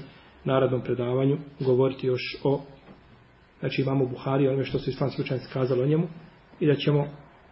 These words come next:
spomenuti sigurno još dosta toga što je bitno za ovoga velikog učenjaka i da poveća našu ljubav prema njima, jer kako kaže Ebu Hanife, rahimehullahu ta'ala,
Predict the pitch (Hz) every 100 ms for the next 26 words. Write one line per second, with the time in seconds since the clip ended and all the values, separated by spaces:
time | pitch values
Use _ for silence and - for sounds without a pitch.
0 | - - - - - - - - 147 143
1 | 143 - 160 151 131 120 156 135 143 139
2 | 135 - 127 151 156 143 - 139 135 135
3 | 139 143 143 131 127 131 127 131 - 165
4 | - - 151 131 143 151 156 147 143 -
5 | 131 151 147 123 135 131 143 139 135 -
6 | - 170 165 156 147 143 127 135 127 -
7 | - 160 139 127 135 139 139 147 - -
8 | - - 156 156 143 139 135 127 131 135
9 | 127 131